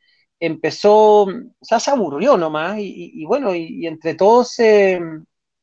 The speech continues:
se, se, se unieron. Yo creo que, que Chile sí cambió, y cambió garrafalmente, y yo creo que,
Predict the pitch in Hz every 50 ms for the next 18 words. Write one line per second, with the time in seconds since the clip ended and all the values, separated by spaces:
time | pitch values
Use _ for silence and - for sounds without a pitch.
0 | _ _ _ _ _ _ _ _ _ _ _ _ _ _ - - 165 156 156 156
1 | 143 - - - 170 160 139 - - 180 165 170 202 285 - 139 113 104 - _
2 | _ 147 156 170 160 185 196 202 208 202 175 - 190 185 180 175 170 165 165 160
3 | 156 151 - - - - - 147 - - - 202 214 214 208 208 202 - - -
4 | 208 233 202 233 214 202 185 160 180 190 196 208 214 220 208 190 165 - 151 135
5 | 135 135 135 143 151 160 170 175 175 175 175 175 - - - - - 160 147 143
6 | 131 - 165 170 175 180 190 - 196 185 170 147 160 185 175 160 165 156 143